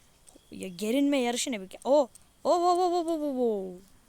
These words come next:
Bu arada Paper Rice'ı geçerken hiçbirini yememişiz. Bayağı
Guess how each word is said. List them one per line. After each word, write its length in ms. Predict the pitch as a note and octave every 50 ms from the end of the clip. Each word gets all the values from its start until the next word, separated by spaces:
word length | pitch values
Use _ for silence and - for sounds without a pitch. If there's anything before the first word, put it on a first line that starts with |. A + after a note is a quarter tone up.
| _ - - - - - - - - - - - - - - - - - _ _ - _ _ _ _ _ _ _ _ _ _ _ _ - - - - - _ _ _ _ _ - _ _ _ _ _ _ - -
Bu 60 | G#3+
arada 140 | A#3+ C#4 D4+
Paper 420 | - - A3+ A3+ - A#3+ A#3+ A#3+
Rice'ı 100 | A3+ A#3+
geçerken 440 | A3+ A#3 - - C4 - - E4+ E4
hiçbirini 400 | C#4+ A3+ - A#3+ C4 E4+ F4 D4
yememişiz. 600 | A3+ A3 A3 G#3 F#3+ F#3+ F#3+ - - F#3 - -
Bayağı 340 | G3+ G#3 F#3 E3+ D#3+ -